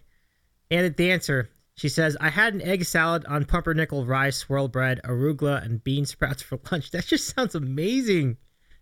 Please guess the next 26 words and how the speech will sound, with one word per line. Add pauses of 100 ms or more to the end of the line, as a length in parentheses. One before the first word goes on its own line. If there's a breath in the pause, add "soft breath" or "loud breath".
(120)
Sounds
so
good. (560)
I'm
glad
you
had
a
good
lunch,
J
T.
Uh,
Not
Demo
Fellows,
good
to
see
you
in
chat,
too.
Steam
and
Friend,